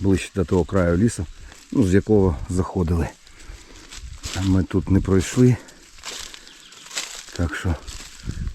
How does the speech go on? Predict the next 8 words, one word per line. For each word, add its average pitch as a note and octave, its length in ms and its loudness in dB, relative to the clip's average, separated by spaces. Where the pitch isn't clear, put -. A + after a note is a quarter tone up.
ще E3 280 6
шанси C3+ 400 4
є, G#2 380 6
надія A#2+ 580 6
є. G2 320 2
<laughs> - 80 2
О, G#2 180 0
жовта A2+ 480 2